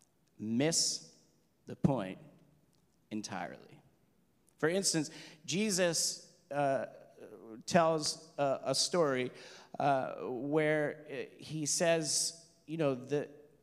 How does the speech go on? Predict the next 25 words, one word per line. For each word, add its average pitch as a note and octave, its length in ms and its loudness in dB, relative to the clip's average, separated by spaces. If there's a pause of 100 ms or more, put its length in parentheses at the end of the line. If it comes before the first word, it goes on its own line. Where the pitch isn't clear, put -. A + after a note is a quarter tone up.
(280)
he's D#3+ 300 -2
asked, F3+ 400 2
"What F#3+ 160 6
is E3 160 0
the F3 40 0
greatest E3+ 460 2
commandment?" A#2 600 0 (2000)
And B2 120 -8
he F3 160 0
says, C#3 600 0 (220)
not D#3 360 2
new, D3 360 2 (600)
'cause B2 180 -2
all C3 140 2
the D3+ 140 2
other D3 100 0
rabbis C#3 460 2
of A#2 80 -6
the A#2 60 -6
first B2+ 280 -2
century A#2 540 -4 (180)
taught A2 400 0
the A2+ 80 -6
same A#2 320 -2
thing. G2+ 320 -6